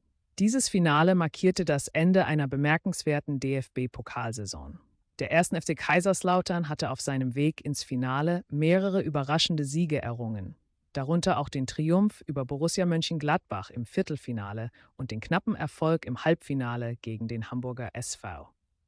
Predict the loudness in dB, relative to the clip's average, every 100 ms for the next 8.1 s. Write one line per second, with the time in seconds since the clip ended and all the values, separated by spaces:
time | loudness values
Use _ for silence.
0 | _ _ _ 2 6 8 6 6 4 2
1 | 0 2 4 4 4 2 2 0 0 2
2 | 2 2 0 0 0 2 6 6 6 4
3 | 0 -2 -4 -4 -2 0 2 0 -4 _
4 | _ -10 -4 -2 -2 0 0 4 2 2
5 | 0 2 2 0 -2 -6 -8 -6 -8 -6
6 | -4 -2 -2 0 0 0 -2 -6 -6 -8
7 | -6 -4 -4 -6 -10 -12 -12 -12 -12 -14